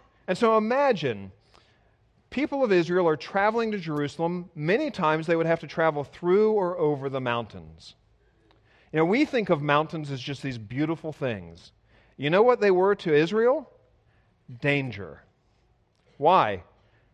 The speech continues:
One, geographically they're dangerous. Two, there are predators in the mountains. There are wild animals,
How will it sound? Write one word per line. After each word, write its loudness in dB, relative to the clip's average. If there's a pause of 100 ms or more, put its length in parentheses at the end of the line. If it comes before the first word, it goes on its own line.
(100)
One, 4 (320)
geographically 4
they're 0
dangerous. -8 (880)
Two, 0 (880)
there 2
are 4
predators -2
in -6
the -6
mountains. -10 (560)
There 6
are 6
wild 8
animals, 0